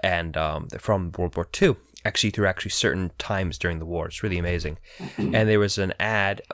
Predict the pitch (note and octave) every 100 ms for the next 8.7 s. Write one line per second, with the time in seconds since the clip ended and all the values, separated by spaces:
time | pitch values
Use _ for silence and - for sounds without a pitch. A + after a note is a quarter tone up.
0 | - F#2 F2 F2+ F2 D3 C#3 A2 D2 -
1 | - - _ - - - - G#2+ F2 G2
2 | F#2+ B2 G2+ - A#2+ C3+ A#2+ - - -
3 | C3 C3 C3+ - - - C3 C#3 D3 B2
4 | A#2 - C3 B2 A2+ G#2+ F#2+ F#2+ _ _
5 | _ C3 C3 B2 A2+ B2+ B2 A#2+ A2+ A#2+
6 | A2 G#2 G2 G2 _ - C#3 B2+ A#2+ -
7 | C3+ B2+ C3 C#3 D#3+ B2 G#2 A2 G#2+ G#2+
8 | C3 C#3 C3 A#2 G#2+ C3